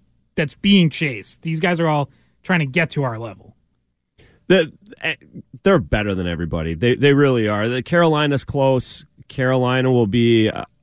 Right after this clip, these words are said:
Speaker 2: a, a tough matchup, but the way the, the, the way it's going to set up this season also changes some of the narrative that we had last year, where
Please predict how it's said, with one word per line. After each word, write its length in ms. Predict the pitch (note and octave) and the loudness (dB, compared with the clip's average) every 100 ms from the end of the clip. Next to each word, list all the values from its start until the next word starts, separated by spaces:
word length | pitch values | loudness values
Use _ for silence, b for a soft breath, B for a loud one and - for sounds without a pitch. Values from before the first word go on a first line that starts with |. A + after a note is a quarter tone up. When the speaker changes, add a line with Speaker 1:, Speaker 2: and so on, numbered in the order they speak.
| _ | _
Speaker 2:
a, 200 | - A#2 - | -8 -6 -4
a 60 | G2+ | -4
tough 280 | D3 C3+ | -2 -2
matchup, 500 | B2 C3 D3 - B2 | 0 0 0 0 -2
but 180 | C#3 B2 b b b b b _ _ | 0 -2 b b b b b _ _
the 380 | - - - C#3+ | -16 -14 -2 2
way 280 | C#3 F#3+ G#3 | 4 4 4
the, 140 | F3 | 2
the, 220 | C#3 D#3 - | -2 -10 -6
the 100 | D3+ | -2
way 180 | E3 G3 | 0 0
it's 120 | E3+ | 0
going 220 | - F3 | 0 0
to 60 | D3+ | 0
set 300 | - E3 C#3+ | -2 0 2
up 160 | E3 - | 2 0
this 180 | C3 - | -6 -4
season 340 | B2+ A2+ A2+ | -4 -4 -4
also 520 | - C3+ D3+ - C#3 A#2+ | -6 -4 -4 -2 -4 -4
changes 760 | - - C#3 C#3+ B2 A#2+ A2 | -6 -4 -2 0 0 0 0
some 300 | - C#3 B2+ | -2 -2 0
of 140 | B2 G#2 | 0 0
the 100 | G#2+ | 2
narrative 680 | G#2+ A2 A#2 A2 G2 F2+ | 2 4 2 2 0 -2
that 180 | A2 G#2 | -2 0
we 160 | A2 G2+ | 2 2
had 340 | A2+ A#2 A2 | 2 0 0
last 480 | G2+ A#2 B2 A#2+ - | -2 0 -2 -4 -6
year, 220 | A2 G#2+ | -4 -2
where 360 | G#2+ A2 G#2+ | -2 -2 -2